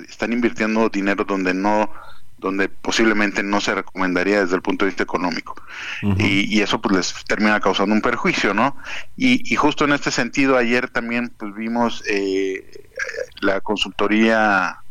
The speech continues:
Speaker 1: The Competitive Intelligence Unit, eh, difundió un estudio donde,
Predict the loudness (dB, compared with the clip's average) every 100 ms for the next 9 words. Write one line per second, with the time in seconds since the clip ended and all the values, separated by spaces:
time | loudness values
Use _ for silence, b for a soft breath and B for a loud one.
0 | -8 -6 -4 -2 -2 0 -2 -4 -2 0
1 | 0 2 0 2 2 2 -2 -6 B B
2 | B B -18 -14 -6 0 2 2 2 0
3 | 2 2 2 2 2 4 4 4 2 0